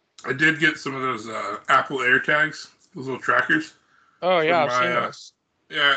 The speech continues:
Speaker 1: I wanted to, I wanted one for my range bag to see how it tracks when I'm flying.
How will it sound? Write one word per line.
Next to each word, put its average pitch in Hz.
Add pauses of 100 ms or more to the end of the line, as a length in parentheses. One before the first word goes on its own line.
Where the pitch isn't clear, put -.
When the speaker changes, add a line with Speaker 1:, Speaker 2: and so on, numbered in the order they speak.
Speaker 1:
I 143
wanted 151
to, 156
I 143
wanted 151
one 139
for -
my 120
range 113
bag 104
to 101
see 113
how 107
it 107 (600)
tracks 135
when 127
I'm 214
flying. 208